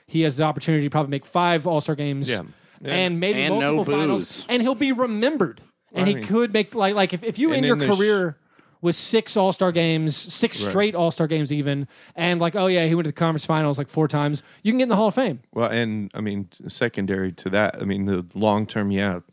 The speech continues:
Speaker 2: it, he's gonna get more endorsements in Boston. He's gonna make a bunch more money
Speaker 1: He's gonna be on
Speaker 2: 'cause
Speaker 1: T V
Speaker 2: he's gonna be
Speaker 1: way
Speaker 2: on
Speaker 1: more.
Speaker 2: T V
Speaker 3: A
Speaker 2: way more
Speaker 3: billion
Speaker 2: than
Speaker 3: banners versus the, uh, Tabernacle.
Speaker 2: Right, and now you're also playing in Boston and helping a city that has, you know, a,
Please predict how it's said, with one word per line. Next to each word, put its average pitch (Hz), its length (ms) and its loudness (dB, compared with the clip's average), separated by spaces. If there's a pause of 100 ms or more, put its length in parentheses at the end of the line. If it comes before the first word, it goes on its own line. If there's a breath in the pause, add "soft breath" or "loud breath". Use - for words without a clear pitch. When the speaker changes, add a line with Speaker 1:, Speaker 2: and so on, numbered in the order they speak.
(100)
Speaker 2:
it, 95 180 -8
he's 95 200 -14
gonna 110 220 -2
get 120 160 -2
more 101 160 0
endorsements 95 600 -2
in 87 120 -4
Boston. 90 460 -6
He's 90 220 -4
gonna 104 260 0
make 98 340 0
a 98 80 2
bunch 92 420 0
more 95 180 0
money 95 260 0
Speaker 1:
He's 98 40 0
gonna 208 120 0
be 208 60 0
on 214 60 0
Speaker 2:
'cause - 100 -8
Speaker 1:
T 214 200 -2
V 214 160 0
Speaker 2:
he's 180 100 0
gonna 123 160 0
be 165 60 0
Speaker 1:
way 190 80 2
Speaker 2:
on 196 140 0
Speaker 1:
more. 180 240 2
Speaker 2:
T - 40 -2
V 107 120 -4
Speaker 3:
A 110 40 -2
Speaker 2:
way 110 80 2
more 110 80 -2
Speaker 3:
billion 135 380 0
Speaker 2:
than 123 60 -4
Speaker 3:
banners 131 400 0
versus 135 420 -4
the, 131 240 0
uh, 131 180 0
Tabernacle. 110 580 -4 (100)
Speaker 2:
Right, 120 340 0
and 107 120 -2
now 113 120 2
you're 110 180 2
also 110 240 0
playing 123 300 -4
in 127 140 -6
Boston 107 500 -6
and 98 140 -4
helping 101 300 -4
a 95 60 -2
city 104 280 -2
that 101 180 -2
has, 95 500 -4
you 95 80 -4
know, 90 280 -4 (260)
a, 101 100 -4